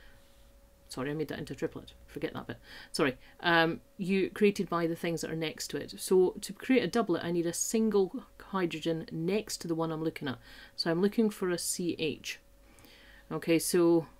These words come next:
in this compound set, there's a C H. So in terms of the ones that would produce the doublet, it would be either one or three, because they're next to the two. That's it. Okay.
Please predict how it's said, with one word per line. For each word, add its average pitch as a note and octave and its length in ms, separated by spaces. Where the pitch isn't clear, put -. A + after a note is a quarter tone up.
in G#3+ 240
this - 520
compound F#3+ 540
set, D3+ 360
there's G#3 260
a G3 60
C F3+ 280
H. - 380
So F3 280
in F3+ 180
terms G3 300
of E3 40
the F3+ 60
ones F3+ 260
that E3 160
would F3 240
produce - 640
the A#3+ 80
doublet, - 500
it F#3 180
would F3 160
be F3 320
either F3+ 420
one F3+ 280
or F3 80
three, D#3 360
because E3 260
they're E3 140
next E3 300
to E3 100
the D3+ 100
two. - 200
That's - 200
it. - 140
Okay. A#3 420